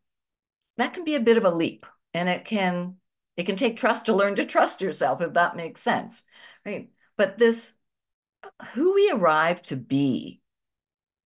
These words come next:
is perfect. Not that you're going to be perfect, but this, this person is perfect, however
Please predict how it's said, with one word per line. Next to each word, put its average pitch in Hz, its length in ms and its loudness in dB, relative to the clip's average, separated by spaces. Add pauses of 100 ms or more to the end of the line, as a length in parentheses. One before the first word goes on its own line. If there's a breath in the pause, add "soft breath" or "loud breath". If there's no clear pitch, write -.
(360)
is 185 140 0
perfect. - 540 -2 (100)
Not 151 220 2
that 262 100 4
you're 285 100 0
going 220 200 2
to 180 80 -4
be 196 420 -4 (200)
perfect, - 500 -2 (340 soft breath)
but 190 280 0 (600)
this, 185 380 -4 (120)
this 175 180 -4
person - 680 -8 (500)
is 185 180 0
perfect, 233 500 -2
however 214 840 0